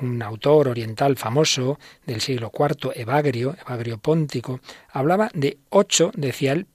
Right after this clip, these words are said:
pensamientos malos o pensamientos genéricos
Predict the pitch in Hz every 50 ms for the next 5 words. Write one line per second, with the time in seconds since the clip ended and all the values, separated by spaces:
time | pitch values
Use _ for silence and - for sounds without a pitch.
0 | _ - - 131 127 127 117 - - 120 117 131 135 135 143 139 135 135 - 135
1 | 123 - - 117 135 160 180 156 139 135 143 - 143 - 135 123 123 - 127 120
2 | 127 131 131 - - 123 - - 139 139 160 170 165 151 143 - - 170 -